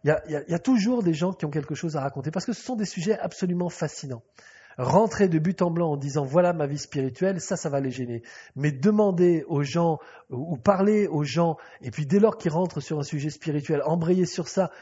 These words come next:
et partager avec eux, c'est largement possible. Et même, tout le monde adore ça. Tout le monde adore ça. Mais voilà la finesse avec laquelle il faut arriver, euh,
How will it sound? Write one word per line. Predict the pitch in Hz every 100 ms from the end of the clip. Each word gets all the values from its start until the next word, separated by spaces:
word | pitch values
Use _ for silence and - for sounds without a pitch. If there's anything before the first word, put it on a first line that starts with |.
| -
et | 131
partager | 165 - 143 139
avec | 131 117 165
eux, | 165 - -
c'est | -
largement | 143 160 143 147
possible. | 143 170 240 220 -
Et | 214
même, | 226 240 233 - - _
tout | 226
le | 196
monde | 190
adore | 160 139 -
ça. | - - _ _ _ _ _ _
Tout | 185
le | 160
monde | 151 135
adore | 120 113
ça. | - 110 _ _ _ _ _
Mais | 127
voilà | 131 196 196
la | 160
finesse | - 165 170
avec | 143 135
laquelle | 135 123 151
il | 127
faut | - 127
arriver, | 117 113 127 143 - - _ _
euh, | 120 113 107